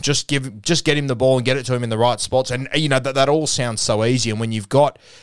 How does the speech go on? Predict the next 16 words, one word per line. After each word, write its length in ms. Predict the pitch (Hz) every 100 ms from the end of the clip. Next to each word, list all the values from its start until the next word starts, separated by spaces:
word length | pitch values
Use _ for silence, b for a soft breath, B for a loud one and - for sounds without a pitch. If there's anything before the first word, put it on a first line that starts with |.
| B
your 140 | 113
Forans, 540 | - 123 113 98 92 - b
your 120 | - 104
Chads, 520 | - 107 101 - - b b
your 140 | - 107
Reynolds, 380 | 110 92 90
your 120 | - 104
Clearys, 340 | - 120 101
these 180 | 127 120
sort 160 | 113
of 60 | 101
guys, 320 | 117 123 110 -
it 140 | 135
is 180 | 139 156
fucking 320 | - 104 -
easy. 340 | 95 92 98